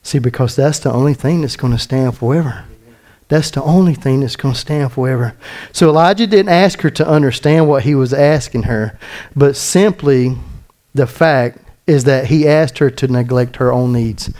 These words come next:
and herself. This is exactly what the Word of God asks us to do. So the Word of God will cause us to be what?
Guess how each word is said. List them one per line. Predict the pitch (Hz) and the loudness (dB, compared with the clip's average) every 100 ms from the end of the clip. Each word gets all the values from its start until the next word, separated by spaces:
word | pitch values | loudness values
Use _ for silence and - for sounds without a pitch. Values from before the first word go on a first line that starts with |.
| - - | -18 -6
and | 123 | -2
herself. | 120 117 120 113 92 - - _ _ _ _ _ _ _ _ - | -2 -2 -4 -4 -6 -16 -20 _ _ _ _ _ _ _ _ -6
This | 196 | -2
is | 196 127 | -2 -2
exactly | 139 151 147 160 | 0 0 0 0
what | 156 156 | 0 0
the | |
Word | 156 151 | 0 0
of | 147 | 0
God | 156 135 - | 0 -2 0
asks | 147 151 - | 0 0 -2
us | 160 - | -8 -6
to | 165 | -4
do. | 147 151 123 - _ _ - - - - | -2 -2 -2 -8 _ _ -20 -20 -20 -10
So | - 156 | 0 2
the | |
Word | 156 170 175 | 4 4 4
of | 135 | 2
God | 151 185 185 143 | 2 4 4 2
will | 147 | 0
cause | - - 202 202 - | 0 2 2 2 0
us | 151 123 | -2 -2
to | - | -4
be | 143 143 143 | -2 0 2
what? | 143 151 127 | 2 2 0